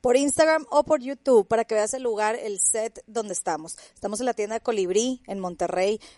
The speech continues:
en su set de Navidad, donde siempre invitan a todas las familias y clientes a tomarse fotos, que te quede el recuerdo para toda la vida. La verdad es que vale mucho la pena, véanlo, estamos muy emocionadas, con el espíritu navideño a todo lo que da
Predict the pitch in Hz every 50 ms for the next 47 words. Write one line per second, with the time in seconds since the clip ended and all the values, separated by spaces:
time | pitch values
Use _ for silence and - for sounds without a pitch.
0 | _ - 196 196 - 202 175 - 208 190 175 208 220 226 214 202 185 180 175 180
1 | 196 208 208 208 202 190 180 - 202 185 180 202 214 208 202 196 196 208 202 208
2 | - _ - 220 214 220 220 233 233 - - 208 202 196 196 208 214 - 220 -
3 | - 190 185 180 202 190 - - - 185 180 175 - - 196 - - 208 208 -
4 | - 262 277 - - - - - - - _ - - - 233 214 - 220 220 233
5 | 262 233 240 240 247 240 262 254 - 214 214 214 208 196 175 151 143 - 170 190
6 | 196 202 196 208 208 214 - - - 247 247 247 247 214 214 220 220 220 233 220
7 | - - 302 - - 214 233 269 311 339 339 277 208 220 226 254 277 320 349 359
8 | - - - 233 214 226 220 220 226 226 214 - 233 208 202 220 254 311 392 -
9 | - - _ - - - _ - 240 233 226 214 - - 277 214 320 302 302 277
10 | 240 226 233 247 269 269 - 240 226 226 - - 208 196 208 302